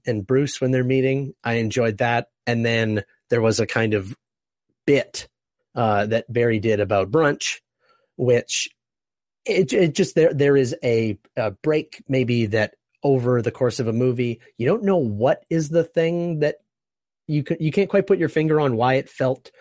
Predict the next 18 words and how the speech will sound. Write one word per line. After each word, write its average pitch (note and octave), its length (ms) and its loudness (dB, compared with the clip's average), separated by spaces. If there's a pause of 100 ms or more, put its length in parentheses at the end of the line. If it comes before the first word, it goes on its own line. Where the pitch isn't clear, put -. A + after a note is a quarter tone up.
(260)
like C#3 140 2
the A#2+ 80 -2
comedy B2+ 540 -2
was A2 220 -2
a A2+ 60 0
little A2 280 0
bit A2+ 340 -4
uneven. A#2+ 580 -4 (920)
Um, G#2 400 -2 (640)
mainly G#3 320 4
because C#3+ 320 2
one C#3 160 0
of A2+ 140 -2
the, A2+ 200 -2 (160)
the - 120 -4
best C3+ 320 -2
jokes A#2+ 340 -2
that, A#2 220 0